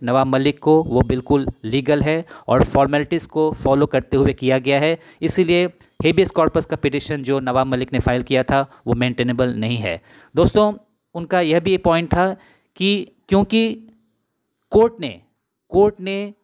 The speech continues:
नवाब मलिक को ईडी के custody में भेजा था और judicial custody में भेजा था,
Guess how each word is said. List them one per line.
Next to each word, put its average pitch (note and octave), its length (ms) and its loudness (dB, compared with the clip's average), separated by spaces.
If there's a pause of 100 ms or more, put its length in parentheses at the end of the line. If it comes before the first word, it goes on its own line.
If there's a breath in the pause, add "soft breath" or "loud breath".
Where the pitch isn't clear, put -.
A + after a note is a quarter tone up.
(180)
नवाब D3+ 260 0
मलिक D#3+ 340 -6
को E3 340 -2 (240)
ईडी D#3 260 0
के E3 100 -2
custody C#3+ 400 0
में C#3+ 120 0
भेजा C#3 280 2
था D3 220 -2 (180)
और B2 160 0
judicial C#3 380 -2
custody C3+ 360 0
में B2+ 100 4
भेजा C3 280 0
था, C#3+ 240 -2